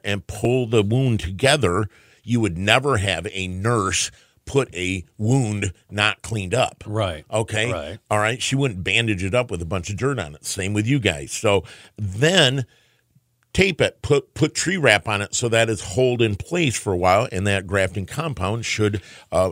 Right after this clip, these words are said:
Speaker 1: adhere, and you'll be able to tell usually in late May or early June if that, um, branch is savable or not. Sometimes, um, pruning just needs to be a cleanup. We're gonna be doing our, uh,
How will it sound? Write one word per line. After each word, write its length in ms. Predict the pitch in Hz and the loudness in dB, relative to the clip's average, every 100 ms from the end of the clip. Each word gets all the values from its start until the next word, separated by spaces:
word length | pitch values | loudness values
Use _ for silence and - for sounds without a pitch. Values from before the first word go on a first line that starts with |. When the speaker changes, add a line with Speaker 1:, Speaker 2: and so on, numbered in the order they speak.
| - | 0
Speaker 1:
adhere, 440 | 98 85 175 160 | -4 -2 -2 0
and 220 | 107 120 92 | 0 -2 -6
you'll 160 | 90 | -6
be 140 | 92 101 | 0 0
able 140 | 101 | 0
to 60 | 101 | -4
tell 400 | - - 131 120 _ _ | -2 0 0 -2 _ _
usually 400 | 131 190 127 117 | -4 -2 4 4
in 80 | 110 | 4
late 240 | 107 101 | 4 2
May 220 | 95 92 | 0 -2
or 340 | 113 92 107 107 | -2 0 0 0
early 260 | 90 101 | 0 0
June 360 | 95 131 135 101 | 0 0 0 -4
if 160 | 78 82 | -8 -10
that, 240 | - 87 - _ - _ | -4 -4 -6 _ -20 _
um, 380 | 80 85 85 87 82 | -6 -4 -4 -8 -2
branch 340 | 110 113 - | 2 2 -2
is 120 | 85 | -6
savable 400 | - 123 131 90 82 | -4 -2 -2 -2 -4
or 120 | 85 110 | -4 -6
not. 300 | 139 139 - _ _ _ _ - - - | -6 -6 -10 _ _ _ _ -20 -20 -6
Sometimes, 800 | - 175 208 143 127 117 135 - - _ _ _ _ _ _ _ _ _ _ - - | 0 2 4 4 4 4 2 -4 -10 _ _ _ _ _ _ _ _ _ _ -14 -2
um, 400 | 117 113 107 82 - - - _ _ | 0 2 0 -6 -18 -20 -20 _ _
pruning 460 | - 190 175 170 | -4 0 0 0
just 280 | 127 127 - | 0 0 0
needs 220 | 123 120 | -2 -2
to 60 | 107 | -2
be 180 | 120 117 | 2 4
a 80 | 101 | 2
cleanup. 640 | - - 160 147 87 - | -2 -4 0 0 0 -4
We're 120 | 98 | -6
gonna 120 | 110 | -4
be 100 | 101 | -2
doing 340 | 95 123 110 101 | 0 0 2 2
our, 280 | 90 90 90 | 2 2 2
uh, 200 | 85 | 0